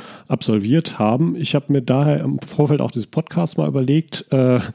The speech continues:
sozusagen, gibt es denn überhaupt einen Fall, wo ich abraten würde vom Referendariat? Hm, ich bin auf keinen Fall gekommen. Also ich würde eigentlich, muss man pauschal so sagen, jedem, der das erste Staatsexamen gemacht hat, empfehlen,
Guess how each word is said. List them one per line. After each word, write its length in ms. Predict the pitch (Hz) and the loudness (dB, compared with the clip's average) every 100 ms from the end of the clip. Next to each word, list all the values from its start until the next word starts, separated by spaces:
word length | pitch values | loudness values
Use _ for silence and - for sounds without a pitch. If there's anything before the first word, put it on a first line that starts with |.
| - - - | -16 -20 -6
sozusagen, 680 | 127 139 143 135 127 139 143 | 0 0 0 2 4 4 2
gibt 160 | 165 | -2
es 80 | 151 | -2
denn 120 | 156 | -2
überhaupt 300 | 143 151 - | 0 0 -2
einen 300 | 143 147 180 | 0 2 2
Fall, 380 | - 139 143 127 | 0 2 2 2
wo 120 | 131 | 0
ich 200 | 131 - | -2 -4
abraten 760 | 175 - - 110 98 - 92 90 | -4 -4 -2 0 0 -2 -4 0
würde 460 | 104 98 101 120 - _ _ | 0 2 0 -6 -12 _ _
vom 440 | - 120 104 101 - | -6 0 2 2 0
Referendariat? 1040 | 113 - 117 107 104 104 92 107 180 - - - - - - - | -2 -2 0 0 2 2 2 2 0 -4 -16 -20 -20 -20 -8 0
Hm, 300 | 135 135 135 - | 2 4 2 0
ich 160 | 156 - | -2 0
bin 120 | 185 | 0
auf 100 | 156 | 0
keinen 240 | 190 196 | 0 0
Fall 140 | 170 160 | 0 0
gekommen. 320 | 156 104 98 | 0 0 0
Also 120 | 110 | -2
ich 140 | - | 0
würde 300 | 175 170 165 - - - _ - | 2 2 2 -2 -12 -20 _ -2
eigentlich, 600 | 151 - 180 190 - - | 0 0 -2 -2 -4 -4
muss 180 | 151 - | -2 0
man 140 | 156 | 0
pauschal 420 | 147 - 131 143 | 0 -2 -2 0
so 100 | 147 | 0
sagen, 360 | 127 120 135 151 | 0 0 0 0
jedem, 340 | 120 151 180 | 0 0 0
der 120 | 139 | 0
das 80 | 135 | -2
erste 200 | 131 - | -4 -6
Staatsexamen 560 | - 165 208 - 170 175 | -4 -4 -4 -2 -2 0
gemacht 340 | 170 170 - | 0 -2 -2
hat, 200 | 180 - - - - - | -4 -4 -14 -20 -20 -2
empfehlen, 800 | 127 - - 123 156 208 240 | -2 0 0 2 4 2 0